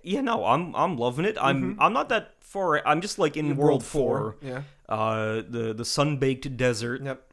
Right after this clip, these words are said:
Speaker 1: which has, like, a dessert slash, like, Desert Kingdom theme.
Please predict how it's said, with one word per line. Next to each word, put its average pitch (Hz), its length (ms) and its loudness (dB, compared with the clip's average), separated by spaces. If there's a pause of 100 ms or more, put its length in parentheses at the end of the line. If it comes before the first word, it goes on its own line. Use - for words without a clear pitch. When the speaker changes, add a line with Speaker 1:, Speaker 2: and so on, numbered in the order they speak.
Speaker 1:
which 117 140 -10
has, 123 180 -2
like, 120 140 -2
a 113 60 0
dessert 117 560 -4 (540)
slash, 120 760 0 (100)
like, 117 240 -6
Desert 117 420 -2
Kingdom 117 400 -2
theme. 107 440 -4